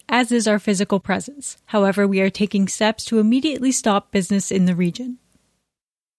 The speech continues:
The European Union clarified sanctions on Russia and Belarus extend to crypto, as assets are covered by the transferable securities category. The E U also announced the expansion of financial restrictions on Belarus to mirror Russia's,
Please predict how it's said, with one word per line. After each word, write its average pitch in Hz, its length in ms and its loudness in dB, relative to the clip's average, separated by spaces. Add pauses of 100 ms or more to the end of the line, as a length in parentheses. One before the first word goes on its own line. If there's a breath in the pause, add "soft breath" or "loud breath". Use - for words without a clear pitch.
(560)
The 302 160 -2
European 214 640 2
Union 202 400 0
clarified 208 580 0
sanctions 214 500 0
on 202 140 0
Russia 208 320 0
and 196 240 0
Belarus 196 600 -2
extend 330 440 -2
to - 80 -10
crypto, 233 640 -2 (200)
as 233 160 0
assets 247 460 -2
are 330 60 0
covered 202 360 -2
by 202 160 2
the 202 140 0
transferable 262 720 0
securities 202 680 0
category. 190 640 -4 (360)
The 214 240 -2
E 214 40 4 (140)
U 202 200 2
also 208 380 0
announced 196 360 0
the 208 60 0
expansion 202 520 0
of 185 100 -2
financial 196 480 0
restrictions 196 560 -2
on 190 160 0
Belarus 190 520 0
to 247 100 0
mirror 311 320 2
Russia's, 233 580 -4